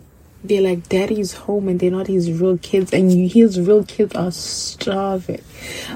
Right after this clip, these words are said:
Like, do you know how crazy it is? You know, how evil do you have to be? How evil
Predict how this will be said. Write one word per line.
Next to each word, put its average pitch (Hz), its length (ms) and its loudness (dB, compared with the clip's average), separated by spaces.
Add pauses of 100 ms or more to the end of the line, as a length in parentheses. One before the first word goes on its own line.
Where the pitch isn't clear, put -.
(100)
Like, 214 160 -2
do 233 100 0
you 233 60 4
know 247 140 4
how 240 280 6
crazy 190 580 -2
it 175 80 4
is? 165 180 2
You 202 80 0
know, 226 240 0
how 254 320 2 (200)
evil 190 420 2
do 165 160 0
you 165 80 6
have 160 240 0
to - 140 -6
be? 143 380 -2 (960)
How 233 380 6 (300)
evil 190 540 0